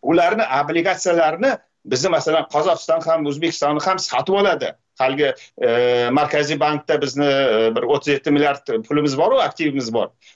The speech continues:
Shularga biz ab-, o'sha, e, Amerikanikini, e, haligi, e, Janubiy Koreyani obligatsiyalarini sotib olganmiz. E, shunda ularni qarzi, ya'ni Qozog'istonni qarzini qarang, umumiy qarzi bu bir yuz, bir yuz oltmish milliard.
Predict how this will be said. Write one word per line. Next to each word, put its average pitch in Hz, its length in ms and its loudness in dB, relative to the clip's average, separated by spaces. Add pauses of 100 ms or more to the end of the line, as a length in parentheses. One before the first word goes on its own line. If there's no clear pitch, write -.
Shularga - 440 0
biz 185 120 -6
ab-, 131 260 -2
o'sha, 165 380 0 (300)
e, 113 80 0 (460)
Amerikanikini, 151 720 0
e, 123 680 0
haligi, 120 580 0 (100)
e, 113 400 4
Janubiy 127 360 0
Koreyani 185 500 0 (120)
obligatsiyalarini 147 560 -2
sotib 127 280 -2
olganmiz. 98 560 -2 (300)
E, 131 300 2
shunda 180 460 0 (100)
ularni 165 420 0
qarzi, 233 560 -2 (500)
ya'ni 196 400 0 (220)
Qozog'istonni 240 580 0
qarzini 208 440 0
qarang, 147 360 -2
umumiy 202 400 2 (100)
qarzi 185 420 0
bu 180 280 -4
bir 175 100 2
yuz, 202 280 -2
bir 226 80 2
yuz 247 160 0
oltmish 214 420 0
milliard. 175 280 0